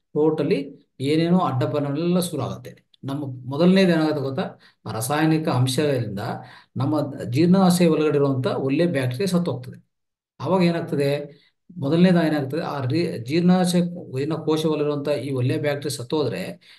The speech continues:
ಮೊದಲನೇದು ನಮ್ಗೆ ರೋಗ ನಿರೋಧಕ ಶಕ್ತಿ ಕಡಿಮೆ ಆಗ್ತದೆ. ಅರ್ಥ ಮಾಡ್ಕೊಳ್ಳಿ, ರೋಗ ನಿರೋಧಕ ಶಕ್ತಿ ಯಾವಾಗ ಕಡಿಮೆ ಆಗತ್ತೋ ಅಂದ್ರೆ ಈ ಪ್ರತಿ-, ಪ್ರತಿರಕ್ಷಕ ವ್ಯವಸ್ಥೆ ಇದೆ, ಪ್ರತಿರಕ್ಷಣೆ ಮಾಡುವಂತ ವ್ಯವಸ್ಥೆ ನಮ್ಮ ಒಳಗಡೆ ಈಗಾಗಲೇ ಇದೆ.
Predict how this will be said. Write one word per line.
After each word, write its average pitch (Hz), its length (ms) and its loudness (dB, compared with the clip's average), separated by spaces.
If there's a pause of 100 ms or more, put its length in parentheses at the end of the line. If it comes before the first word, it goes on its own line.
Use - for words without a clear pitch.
(280)
ಮೊದಲನೇದು 160 420 4
ನಮ್ಗೆ 143 300 -2
ರೋಗ 156 400 0
ನಿರೋಧಕ 143 400 -2
ಶಕ್ತಿ 127 540 -10
ಕಡಿಮೆ 156 320 0
ಆಗ್ತದೆ. 101 420 -6
ಅರ್ಥ 131 400 -8
ಮಾಡ್ಕೊಳ್ಳಿ, 90 420 -6 (600)
ರೋಗ 170 280 4
ನಿರೋಧಕ 170 280 6
ಶಕ್ತಿ 170 280 0
ಯಾವಾಗ 139 340 2
ಕಡಿಮೆ 156 240 2
ಆಗತ್ತೋ 127 600 -6 (140)
ಅಂದ್ರೆ 226 560 -10
ಈ 147 160 -2
ಪ್ರತಿ-, 127 640 -4
ಪ್ರತಿರಕ್ಷಕ 139 720 -2 (120)
ವ್ಯವಸ್ಥೆ 139 380 0
ಇದೆ, 90 320 -10 (100)
ಪ್ರತಿರಕ್ಷಣೆ 131 640 -4
ಮಾಡುವಂತ 123 340 0
ವ್ಯವಸ್ಥೆ 123 440 -4
ನಮ್ಮ 117 240 -10
ಒಳಗಡೆ 120 420 -8
ಈಗಾಗಲೇ 123 340 -4
ಇದೆ. 123 440 -2